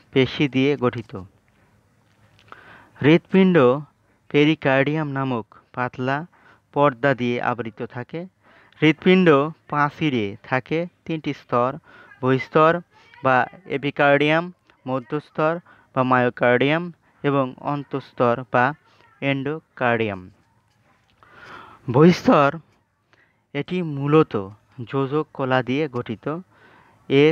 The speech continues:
স্তরটিতে বিক্ষিপ্তভাবে চর্বি থাকে এবং এটি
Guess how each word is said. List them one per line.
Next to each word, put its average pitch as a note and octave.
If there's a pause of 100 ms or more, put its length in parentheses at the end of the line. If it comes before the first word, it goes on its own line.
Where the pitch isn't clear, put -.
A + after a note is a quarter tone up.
স্তরটিতে C#3 (380)
বিক্ষিপ্তভাবে C3+ (800)
চর্বি D3+
থাকে G#2+ (280)
এবং B2
এটি A#2+